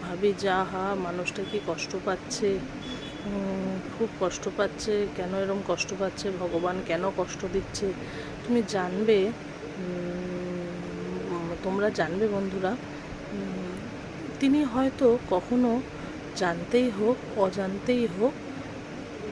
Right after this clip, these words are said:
কোনো না কোনো পাপ তো তিনি করেছেন, যার কর্মফল তাকে আজকে ভোগ করতে হয়েছে। আজকে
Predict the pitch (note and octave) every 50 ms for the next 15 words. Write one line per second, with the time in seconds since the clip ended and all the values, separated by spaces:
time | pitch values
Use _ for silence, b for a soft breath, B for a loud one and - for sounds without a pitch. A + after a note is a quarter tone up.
0 | - - - - C4+ C4 B3+ C4+ C#4+ C#4+ C#4 C#4 C#4+ C#4 - C#4+ C#4 C4+ C4+ C4
1 | - A#3+ A3 A3 - - - B3+ - - B3 B3 B3 A#3 - A3 G#3 G3 A3+ A3
2 | - - G#3+ G3 F3 D3+ D#3+ E3 - G#3 G#3 G#3+ A3 - F3+ E3+ E3 F#3 G3 G3
3 | - - A#3 A3+ - - F3+ F3 - G3 F3+ - - - G3 F3+ F#3 F3 - -
4 | - F#3 F3 - - G3 F#3 F3+ F3 - - - F3+ F3+ B B B B B B
5 | B B B B D#3 D3 - - - A#3+ A3+ A3 A3 A3